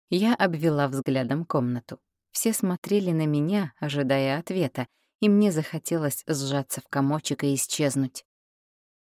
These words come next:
Сложно сказать наверняка, когда Рейф решит напасть. Вообще, я удивлена, что он до сих пор не выжег дотла половину Тимора.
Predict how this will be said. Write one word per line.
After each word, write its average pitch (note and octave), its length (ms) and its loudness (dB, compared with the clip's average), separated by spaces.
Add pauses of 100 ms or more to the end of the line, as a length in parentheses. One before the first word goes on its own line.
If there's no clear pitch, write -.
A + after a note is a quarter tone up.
(440)
Сложно G#3+ 540 4
сказать D3+ 400 -2
наверняка, E3 640 0
когда C#3+ 400 2
Рейф C#3+ 320 -2
решит D3+ 440 -2
напасть. E3+ 540 -2 (600)
Вообще, E3+ 540 0
я F#3 180 4
удивлена, E3 640 2
что - 220 0
он E3 160 2
до D3 100 2
сих - 260 -4
пор C#3+ 220 2
не D3+ 160 0
выжег C#3 300 0
дотла C3+ 420 2
половину C3+ 560 0
Тимора. C#3 540 0